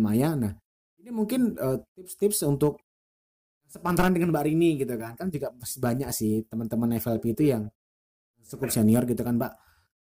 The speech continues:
Kalau, eh, di generasi Mbak Rini ini kan, eh, di atas saya gitu kan. Maksudnya, eh, gimana sih biar bisa survive, Mbak, untuk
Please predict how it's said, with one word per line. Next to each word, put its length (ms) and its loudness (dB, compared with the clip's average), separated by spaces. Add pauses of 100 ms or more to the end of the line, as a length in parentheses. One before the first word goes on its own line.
(120)
Kalau, 240 -14 (320)
eh, 320 0
di 80 4
generasi 480 2
Mbak 160 0
Rini 240 -2
ini 120 -2 (120)
kan, 160 -2
eh, 400 -4
di 80 2
atas 480 -4
saya 320 0
gitu 160 -4
kan. 160 -2 (400)
Maksudnya, 400 -6 (720)
eh, 160 -12
gimana 320 4
sih 80 2
biar 160 6
bisa 240 -4
survive, 400 -2
Mbak, 240 -4
untuk 320 -8